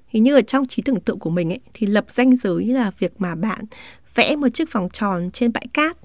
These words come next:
Tưởng tượng là bạn đang ở bờ biển và bạn có một cái que, bạn vẽ một cái vòng tròn lớn xung quanh mình. Đó,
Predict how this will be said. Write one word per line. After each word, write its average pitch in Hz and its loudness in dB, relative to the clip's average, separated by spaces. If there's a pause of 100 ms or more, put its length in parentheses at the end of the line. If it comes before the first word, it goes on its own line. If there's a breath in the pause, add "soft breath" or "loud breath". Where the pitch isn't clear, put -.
(160)
Tưởng 180 0
tượng 262 4
là 190 -4
bạn 190 -4
đang 214 0
ở 180 -2
bờ 160 -2
biển 175 4 (240)
và 180 -6
bạn 185 -2
có 160 -4
một 220 0
cái - -6
que, - 0 (400 soft breath)
bạn 185 0 (180)
vẽ 285 -2
một 277 2
cái - -4
vòng 190 -2
tròn 175 -4
lớn 170 0 (120)
xung 240 0
quanh 214 0
mình. 175 0 (640 soft breath)
Đó, 175 -8